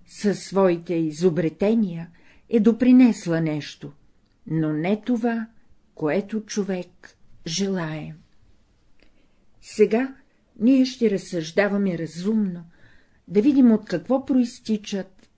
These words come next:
противоречията в живота. Противоречията проистичат ту от онова граматическо построяване на нашата реч, ту от онова логическо схващане на нашия ум,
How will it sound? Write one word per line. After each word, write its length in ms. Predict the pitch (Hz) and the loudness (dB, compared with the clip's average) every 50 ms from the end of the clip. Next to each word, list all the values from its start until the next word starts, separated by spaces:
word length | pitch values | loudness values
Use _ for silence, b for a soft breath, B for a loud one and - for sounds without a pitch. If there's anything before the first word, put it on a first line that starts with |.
| _ _ _ | _ _ _
противоречията 1040 | - - 170 - 175 156 139 160 160 180 208 233 226 - - 220 214 214 208 - 202 196 | -8 -8 -6 -6 -6 -4 0 0 2 2 2 0 -2 -4 -4 -4 -4 -4 -4 -6 -8 -8
в 60 | 196 | -8
живота. 680 | 170 - 175 196 180 151 151 151 160 - - 165 160 156 - - _ _ _ _ _ _ _ _ _ - _ _ _ _ _ _ - - - _ _ | -8 -6 -4 -4 -4 -4 -6 -8 -10 -12 -14 -18 -18 -18 -20 -20 _ _ _ _ _ _ _ _ _ -20 _ _ _ _ _ _ -20 -20 -20 _ _
Противоречията 1040 | - 196 190 - 185 165 165 170 170 208 247 247 - - 254 254 240 240 - 185 | -6 -6 -4 -4 -4 -2 0 0 2 2 0 0 -2 -2 -2 -2 -2 -2 -6 -10
проистичат 1000 | 170 - - 175 185 170 165 - - - 202 196 190 - - 180 170 170 b b b b b b b b b b - _ _ | -10 -8 -6 -6 -6 -6 -6 -10 -10 -6 -6 -6 -6 -6 -8 -8 -10 -10 b b b b b b b b b b -20 _ _
ту 260 | - 269 285 269 - - - _ | 0 0 2 0 0 -4 -4 _
от 340 | - 190 190 - - - - - - | 0 0 0 -2 -8 -18 -10 -4 0
онова 400 | 190 196 196 190 185 196 190 185 | 2 4 4 4 2 0 -2 -2
граматическо 920 | 180 202 185 180 180 170 165 - 214 - - 196 165 165 - - - 156 | -2 -2 -2 -2 -2 -4 -4 -6 -6 -6 -6 -8 -8 -10 -10 -12 -12 -10
построяване 800 | - 180 165 - - - 165 180 190 190 190 180 170 165 170 170 | -10 -10 -12 -12 -10 -4 0 2 4 4 2 2 -2 -4 -6 -6
на 100 | 165 170 | -6 -6
нашата 580 | 180 180 175 175 170 165 - 180 - - 170 170 | -6 -4 -6 -6 -6 -8 -10 -8 -6 -6 -4 -4
реч, 480 | 180 190 196 196 - - - - b b b b b b b b b b _ _ - | -4 -4 -6 -8 -12 -16 -18 -18 b b b b b b b b b b _ _ -2
ту 240 | 254 254 262 254 247 B B B B B B _ | 0 2 2 0 -2 B B B B B B _
от 280 | 196 190 190 - - - - | -4 -4 -4 -6 -8 -2 2
онова 380 | 196 202 202 190 202 214 202 | 2 4 4 4 2 2 2
логическо 760 | 202 196 180 180 240 240 240 - 214 202 - - - - 214 | 2 0 0 0 -2 -4 -4 -4 -8 -8 -8 -10 -10 -10 -10
схващане 720 | - - - - 185 202 202 196 - - - 160 160 160 151 | -10 -10 -8 -6 -4 -2 -2 -4 -6 -8 -8 -6 -6 -4 -4
на 120 | 160 165 165 | -6 -4 -4
нашия 560 | 180 175 170 165 160 - - 175 151 131 - - _ - | -4 -2 -4 -4 -6 -6 -4 -4 -4 -4 -4 -6 _ -2
ум, 320 | 190 190 185 185 190 | -2 0 0 -2 -4